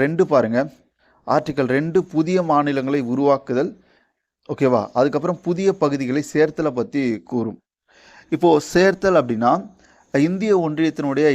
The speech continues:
எல்லைக்கு வெளியில், ஓகேவா, இருக்கக்கூடிய அயல்நாட்டு பகுதியில ஏற்கனவே மாநிலமாக இருக்கக்கூடிய ஒரு பகுதியை இந்திய மாநிலமா சேர்க்கிறது தான் புதிய பகுதியை சேர்த்தல், ஓகேவா? உருவாக்குதல் எடுத்துக்கிட்டோம் அப்படின்னா, இந்திய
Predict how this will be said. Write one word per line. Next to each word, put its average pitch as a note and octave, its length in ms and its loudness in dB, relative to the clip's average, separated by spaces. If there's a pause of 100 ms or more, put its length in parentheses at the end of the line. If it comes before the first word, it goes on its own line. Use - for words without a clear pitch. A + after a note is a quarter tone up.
எல்லைக்கு F3 460 0 (340)
வெளியில், D#3+ 420 2 (300)
ஓகேவா, A#2+ 280 2 (180)
இருக்கக்கூடிய C#3+ 500 -2 (160)
அயல்நாட்டு F3+ 560 2
பகுதியில B2 360 -2 (640)
ஏற்கனவே F3+ 420 0 (120)
மாநிலமாக D#3 600 0
இருக்கக்கூடிய C3 440 -4
ஒரு A#2+ 80 -2 (100)
பகுதியை C#3+ 340 0 (100)
இந்திய D3 240 -4 (100)
மாநிலமா C3 400 -2 (100)
சேர்க்கிறது B2+ 460 -2
தான் F3 140 -2 (480)
புதிய E3+ 220 2 (140)
பகுதியை C3 340 0 (400)
சேர்த்தல், D3+ 640 0
ஓகேவா? A#2 260 -2 (440)
உருவாக்குதல் F#3+ 680 2
எடுத்துக்கிட்டோம் B2+ 420 -2
அப்படின்னா, A2+ 220 -2 (140)
இந்திய E3+ 240 0